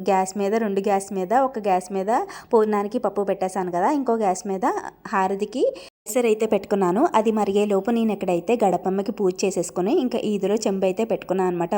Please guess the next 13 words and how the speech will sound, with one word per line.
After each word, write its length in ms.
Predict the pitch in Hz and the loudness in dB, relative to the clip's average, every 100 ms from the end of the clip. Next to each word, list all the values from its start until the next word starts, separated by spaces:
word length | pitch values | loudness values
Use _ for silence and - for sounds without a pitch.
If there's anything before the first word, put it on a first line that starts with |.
| 190 | 0
వాటర్ 260 | 170 175 190 | 0 -2 -2
వేసుకుని, 280 | 175 - 208 | -2 -2 -2
పువ్వులు 260 | 208 185 190 180 | 0 0 0 -2
వేసుకుని 260 | 180 185 190 | -2 -4 -4
పెట్టుకున్నాను. 540 | - 180 175 160 202 - - - - | -4 -4 -2 -2 -2 -4 -8 -16 -4
ఇంకా 140 | 226 233 208 | -2 0 2
తర్వాత 280 | 190 190 254 220 | 0 0 0 2
బెల్లం 240 | 185 190 202 | 2 0 0
అయితే 140 | 196 196 | -2 0
కోరుతున్నాను. 580 | 190 180 185 180 165 208 302 | 0 0 -2 -2 0 2 0
ఇక్కడ 180 | - 190 196 196 | 0 0 0 0
శనగపప్పు 460 | 185 170 208 208 190 | 0 0 -2 -2 -2
అయితే 140 | 208 | 2